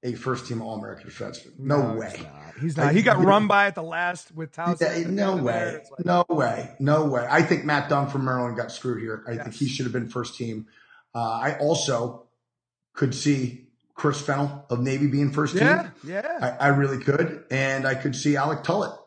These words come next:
Speaker 1: from Brown being first team.
Speaker 2: I, I would put
Speaker 1: Um,
Speaker 2: Alec Tullett in there before I'd put the kid from Navy. Uh, I would put Matt Dunn in four places above. I mean, Matt Dunn is a special player. He's, he,
Speaker 1: Yeah.
Speaker 2: he, he's very, very good.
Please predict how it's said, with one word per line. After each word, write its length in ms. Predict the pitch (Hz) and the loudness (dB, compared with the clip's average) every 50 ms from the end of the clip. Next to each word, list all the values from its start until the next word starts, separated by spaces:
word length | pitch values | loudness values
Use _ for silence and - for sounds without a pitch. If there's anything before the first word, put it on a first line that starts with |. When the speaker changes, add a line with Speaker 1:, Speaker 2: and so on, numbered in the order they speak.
| _ | _
Speaker 1:
from 160 | - - 156 156 | -6 -4 -2 0
Brown 360 | 170 190 220 220 165 - - - - - | 0 0 0 -2 -2 -4 -8 -12 -10 -8
being 220 | 127 120 110 101 | -8 -8 -8 -10
first 280 | - 117 110 - - - | -10 -10 -10 -10 -12 -12
team. 240 | 117 110 127 - _ _ _ _ _ _ - | -14 -14 -14 -18 _ _ _ _ _ _ -6
Speaker 2:
I, 160 | 151 170 208 - - | -2 -2 -2 0 0
I 80 | 202 | 0
would 120 | 214 233 233 233 233 | 2 2 2 2 0
put 80 | 226 226 | 0 -2
Speaker 1:
Um, 60 | 160 180 | -2 -4
Speaker 2:
Alec 280 | 190 190 190 185 - | -4 -4 -4 -6 -10
Tullett 400 | - - 185 185 185 185 180 - _ - | -10 -8 -6 -6 -4 -6 -6 -8 _ -12
in 220 | 180 185 190 185 180 | -10 -10 -10 -10 -10
there 460 | 170 170 170 170 165 165 160 160 - _ 156 | -10 -10 -8 -6 -6 -6 -6 -8 -10 _ -14
before 1000 | 143 160 147 - _ _ _ 196 208 202 202 202 202 196 190 190 185 185 180 - - - | -12 -12 -12 -12 _ _ _ -8 -6 -6 -4 -4 -4 -4 -6 -6 -6 -8 -8 -10 -12 -14
I'd 200 | 156 151 139 _ | -14 -14 -14 _
put 360 | _ - 165 160 156 151 - | _ -8 -6 -6 -6 -6 -10
the 60 | - 151 | -14 -18
kid 200 | - - 151 - | -18 -18 -18 -16
from 200 | - 156 147 151 | -18 -18 -14 -10
Navy. 640 | 151 156 156 160 160 147 147 156 151 147 143 131 - _ _ _ _ _ _ _ _ _ _ _ | -6 -4 -2 -2 -2 -2 -2 -2 -2 -2 -4 -6 -8 _ _ _ _ _ _ _ _ _ _ _
Uh, 260 | - 147 147 143 143 143 - - | 0 2 2 2 2 0 0 2
I 120 | 156 170 | 4 4
would 180 | 175 170 170 - | 4 4 2 0
put 180 | - 185 180 - | 0 -2 -2 0
Matt 280 | 165 165 165 156 - - | 0 0 0 0 0 0
Dunn 480 | 170 165 160 160 156 156 151 147 151 - _ - | 0 2 2 2 0 -2 -6 -8 -12 -14 _ -10
in 140 | 147 143 131 | -10 -10 -10
four 300 | - - - 175 180 170 156 | -12 -12 -10 -8 -8 -8 -8
places 420 | - - 165 156 - 156 143 131 | -6 -4 -4 -4 -4 -6 -8 -8
above. 500 | 147 120 156 156 151 151 151 139 131 - _ _ - | -6 -2 0 2 2 4 2 2 0 -4 _ _ -4
I 80 | 156 | -2
mean, 200 | 165 165 165 160 | 0 0 0 0
Matt 260 | 165 185 185 180 - - | 2 2 2 2 2 0
Dunn 200 | 160 151 147 143 | 0 0 0 -2
is 140 | 139 123 | -4 -6
a 60 | 123 123 | -8 -10
special 420 | - - - 147 139 - - 139 | -10 -8 -6 -6 -6 -6 -8 -10
player. 420 | 127 _ - 135 135 131 131 127 123 | -10 _ -6 -6 -4 -4 -4 -6 -6
He's, 200 | 120 113 117 120 120 | -8 -10 -14 -18 _
he, 160 | - 180 - - | -16 -14 -14 -12
Speaker 1:
Yeah. 240 | - 143 147 - 135 | -10 -12 -12 -10 -10
Speaker 2:
he, 360 | 131 151 160 170 165 160 151 - | -6 -4 -2 0 0 0 -2 -2
he's 220 | 143 160 165 143 | -4 -4 -4 -4
very, 340 | 120 123 151 165 160 165 160 | -4 -4 -2 0 0 0 0
very 240 | 139 151 147 147 143 | -2 -4 -4 -4 -4
good. 340 | 127 - 147 143 139 131 123 | -4 -4 -4 -4 -2 -4 -6